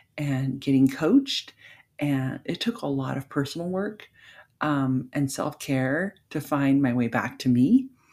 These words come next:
And, uh, the lesson for me there, really, and this is what I want the lesson for you guys to be today,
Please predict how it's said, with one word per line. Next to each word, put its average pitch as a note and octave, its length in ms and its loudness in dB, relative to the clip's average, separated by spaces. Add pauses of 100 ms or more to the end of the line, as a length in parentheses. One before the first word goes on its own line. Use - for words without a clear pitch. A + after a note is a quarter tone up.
(560)
And, D#3 480 6 (180)
uh, D3 480 -2 (1080)
the F#3 120 4
lesson A#3 420 4
for F3+ 140 0
me D#3+ 160 2
there, B2+ 500 -2 (400)
really, D3+ 600 0
and C#3+ 140 4
this D3+ 140 -4
is D3 100 -6
what D#3+ 100 -6
I D3+ 60 -4
want C#3+ 240 -6
the C3+ 60 -4
lesson C3+ 360 -4
for B2+ 180 -6
you C3+ 280 0
guys C3 300 -2
to C3+ 120 -4
be C3+ 120 -2
today, B2+ 480 -2